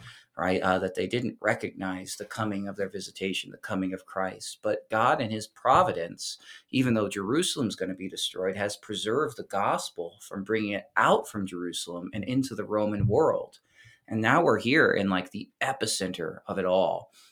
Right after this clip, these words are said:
Um, all, you know, as you, you hear the old saying, "All roads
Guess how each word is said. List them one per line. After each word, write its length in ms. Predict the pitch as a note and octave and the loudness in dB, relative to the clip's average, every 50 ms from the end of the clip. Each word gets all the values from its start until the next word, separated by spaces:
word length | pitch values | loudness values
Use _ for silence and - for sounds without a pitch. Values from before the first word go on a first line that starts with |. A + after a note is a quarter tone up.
| _ _ - | _ _ -6
Um, 420 | - F#2+ F#2+ F#2+ F#2 F#2 F#2 F#2 - | 0 2 2 2 2 2 0 0 2
all, 380 | - G#2 G#2+ A#2+ B2 A2+ - - | 4 8 8 8 8 6 0 -4
you 80 | A2 G#2+ | -2 -2
know, 200 | G2+ G2 G2+ G#2+ | 0 0 0 -2
as 180 | G#2+ G#2+ - | -2 -2 -4
you, 260 | - - A2 G#2+ G#2+ - | -4 -4 -2 -2 -4 -4
you 160 | - G#2+ G#2+ G2 | -4 -4 -2 0
hear 180 | A2+ A#2+ A#2+ | 2 2 2
the 80 | A2 G2+ | 4 4
old 240 | G2+ A2 A2+ A2+ - | 4 4 4 2 0
saying, 300 | - A2+ A#2 G#2+ G2 F#2+ | 2 2 2 2 0 0
"All 320 | - A2+ A#2 B2+ C#3 C3 | 2 4 4 4 4 4
roads 460 | A#2+ B2 C3 B2 A#2 - - - - | 4 4 4 4 2 -2 -6 -10 -10